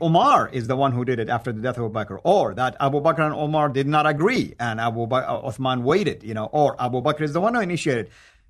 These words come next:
Muslims don't hear these things, by the way. Although,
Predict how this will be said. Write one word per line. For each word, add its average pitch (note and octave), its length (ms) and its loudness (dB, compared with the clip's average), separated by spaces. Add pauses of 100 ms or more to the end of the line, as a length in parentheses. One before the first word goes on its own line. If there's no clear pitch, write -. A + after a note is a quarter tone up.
(120)
Muslims F#3 380 -2
don't A#3+ 120 2
hear C4+ 200 -2
these C#4+ 180 -6
things, A2 200 -6
by G#2+ 160 -2
the G2+ 100 -6
way. G2 80 -10 (680)
Although, A3 640 2